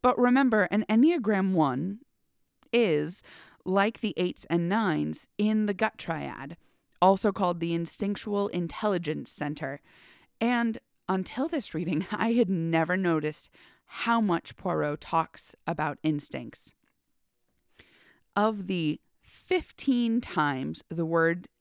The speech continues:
instinct or some variation thereof is mentioned, Poirot says it eleven times. And here are a couple tho-,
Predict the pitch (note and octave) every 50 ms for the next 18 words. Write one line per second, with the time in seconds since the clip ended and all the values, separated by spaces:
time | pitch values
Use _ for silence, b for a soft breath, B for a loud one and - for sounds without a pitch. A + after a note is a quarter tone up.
0 | _ - G3 F3+ E3+ D#3+ - - C#3+ B2+ B2+ D3 - - _ - E3 D#3+ D#3 D3+
1 | D3+ D3+ D3+ D#3 - - - - F#3 D#3 E3 E3 E3 E3 D#3+ D3+ D3 D3 D3 D3
2 | D3 D3 - - C#3+ C#3+ C#3+ C#3 C3+ C3 C3+ C#3+ C#3+ C3 A#2 B2+ - - B B
3 | B B B B B - E3 D#3 D#3 D#3+ E3 D#3+ D#3 D3+ - - - C#3 C3 C3+
4 | - B B B B B B B - - - G3 F#3+ F#3 F#3+ G3 G#3+ A#3 B3 B3+
5 | - - - - - G#3+ G#3 G#3 F#3+ F#3+ F3 E3 - _ _ _ - F#3 F#3+ F#3
6 | F#3 F#3+ F#3+ F#3 F#3+ F#3 F#3+ F#3 E3+ E3 E3 D#3+ - - G#3 G#3 G3+ F#3 D#3 D3
7 | - A2 C3 - - - - - _ _ _ _ _ _ _ _ _ _ _ _
8 | _ _ _ _ _ _ _ _ - D#4+ F4+ F#4 F#4 E4 - - _ _ _ _
9 | _ _ - G3+ A3+ A#3 F#3+ E3+ D#3 D3+ D#3 D3 D3 - - - - - C#3 C3+
10 | C#3+ B2+ C3